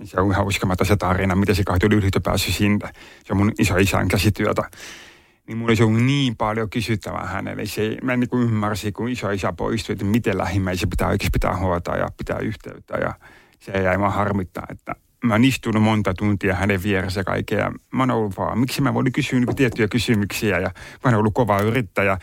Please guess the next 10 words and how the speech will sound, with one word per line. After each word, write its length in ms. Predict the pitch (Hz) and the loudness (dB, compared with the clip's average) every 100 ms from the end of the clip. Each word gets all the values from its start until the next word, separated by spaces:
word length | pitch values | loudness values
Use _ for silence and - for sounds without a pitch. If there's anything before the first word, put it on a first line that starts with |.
| - - | -8 -4
hän 120 | 101 | 0
on 60 | |
ollut 240 | 101 101 90 _ _ _ - _ _ | 2 2 -2 _ _ _ -20 _ _
aivan 340 | - 120 113 104 | 0 2 2 0
huikea 360 | 113 107 98 104 | 2 0 2 0
ihminen 500 | 104 87 101 95 98 - - - - _ _ _ _ _ | 2 0 -2 -2 -4 -8 -20 -20 -20 _ _ _ _ _
pitämään 400 | - 101 98 95 | -2 0 0 0
huolta 320 | 101 98 87 | 0 0 -2
mun 320 | 90 98 104 90 - - _ _ _ _ _ _ | -2 0 0 -2 -12 -20 _ _ _ _ _ _
äidistä 580 | 110 104 101 104 92 98 | 0 2 2 0 2 2